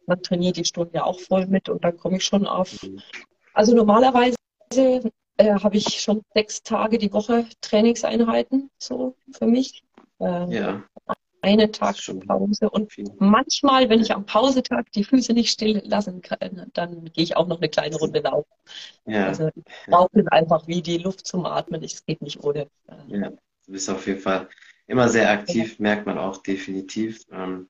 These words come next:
Speaker 2: ja, hast du den Leuten sonst noch irgendwas, äh, mitzugeben oder irgendwelche letzten Tipps, die du die Leute vielleicht,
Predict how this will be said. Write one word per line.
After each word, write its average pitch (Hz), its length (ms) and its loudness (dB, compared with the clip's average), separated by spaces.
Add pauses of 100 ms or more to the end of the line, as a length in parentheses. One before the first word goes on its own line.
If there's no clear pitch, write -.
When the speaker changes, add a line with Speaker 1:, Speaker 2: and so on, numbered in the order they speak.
(380)
Speaker 2:
ja, 135 140 0
hast 127 180 0
du 104 60 -4
den 107 120 4
Leuten 110 280 2
sonst 113 220 0
noch 104 100 -4
irgendwas, 101 460 0
äh, 95 180 -4
mitzugeben 95 540 -4
oder 92 120 -4
irgendwelche 95 360 -4
letzten 92 340 -8
Tipps, - 320 -8
die - 100 -10
du 92 100 -12
die - 120 -20
Leute 92 280 -8
vielleicht, 90 300 -10